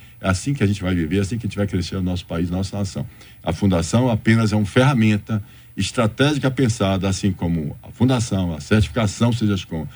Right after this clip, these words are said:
o Movimento Via Cidadã, o livro, a Associação Comercial da Bahia, a, essa é a ideia. Eu, eu quero já dizer pra você, Paulo, é, então você não tem nenhuma pretensão, não tenho pretensão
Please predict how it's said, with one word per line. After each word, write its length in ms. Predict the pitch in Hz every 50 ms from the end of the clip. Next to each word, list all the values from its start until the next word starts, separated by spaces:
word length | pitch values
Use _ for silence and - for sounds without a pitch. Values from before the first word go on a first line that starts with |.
| - - - -
o 60 | -
Movimento 360 | 95 98 92 82 98 131 135
Via 140 | 123 123 113
Cidadã, 440 | 104 - - 104 82 76 85 82 82 -
o 220 | - 135 143 143
livro, 580 | 135 117 110 110 110 107 104 95 92 92 98 - -
a 80 | - 123
Associação 580 | 120 - 123 113 110 110 95 98 - 143 156
Comercial 380 | 151 135 131 131 117 117 127 123
da 80 | 120 117
Bahia, 340 | 95 95 90 90 95 98 95 - - - - - - -
a, 220 | - 117 123 117 - - - - - -
essa 300 | - 123 135 131 - 131
é 20 |
a 20 | 131
ideia. 300 | 120 87 80 73 73 - - - - - - - - _ _
Eu, 180 | - 98 98 95
eu 140 | - 101 95
quero 240 | 87 - 117 110 107
já 160 | 95 95 107 101
dizer 320 | 90 92 98 87 87 98
pra 120 | 90 -
você, 300 | 104 92 90 85 - 87
Paulo, 500 | 80 - - 120 131 139 131 107 90 - - - - 92 92 - - -
é, 260 | - 98 98 98 95 -
então 200 | 101 98 - 123
você 280 | 123 123 117 117 - 117
não 180 | 123 127 123
tem 180 | 113 - 123 127
nenhuma 380 | 127 127 120 120 131 139 147
pretensão, 560 | 123 - 139 135 - 135 120 104 - 131 123 113
não 240 | - 92 95 92 101
tenho 240 | 98 - 92 85 80
pretensão 500 | - 95 95 - 92 92 - 104 101